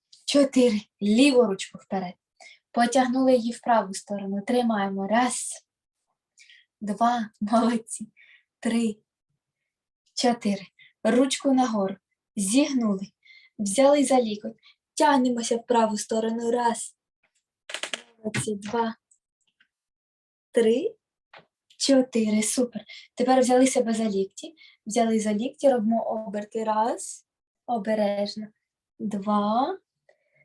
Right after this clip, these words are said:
Три. Чотири.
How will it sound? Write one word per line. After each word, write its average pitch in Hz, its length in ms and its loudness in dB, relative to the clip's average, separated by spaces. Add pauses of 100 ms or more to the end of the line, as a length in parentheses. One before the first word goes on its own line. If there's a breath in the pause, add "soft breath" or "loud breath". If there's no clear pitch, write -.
(680 soft breath)
Три. 220 440 -2 (2000)
Чотири. 247 640 0